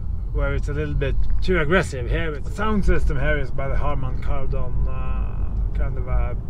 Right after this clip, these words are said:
sound bar in the front. I think that's almost the only speaker in the entire car, which gives the sound a little bit,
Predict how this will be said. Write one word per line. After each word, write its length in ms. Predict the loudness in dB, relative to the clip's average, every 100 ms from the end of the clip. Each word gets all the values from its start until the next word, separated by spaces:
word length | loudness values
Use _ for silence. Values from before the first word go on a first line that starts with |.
| -6 -4 -2 -2
sound 420 | 0 0 2 0 -2
bar 340 | -4 -2 0
in 100 | 0
the 60 | 0
front. 480 | -2 -2 0 -2
I 80 | -2
think 300 | -2 -2 -4
that's 240 | -4 -4 -6
almost 320 | -4 -2 0
the 100 | 0
only 340 | 0 0 -2
speaker 460 | -2 -4 -6 -4 -4
in 80 | -2
the 60 |
entire 320 | -2 -2 -2
car, 200 | -4 -4 -4 -6 -6
which 200 | -4 -4
gives 280 | -4 -4 -4 -4
the 80 | -4
sound 760 | -2 -2 0 0 2 4 4 2 0 -2 -2 -4 -4
a 40 | -4
little 200 | -2 -2
bit, 140 | -4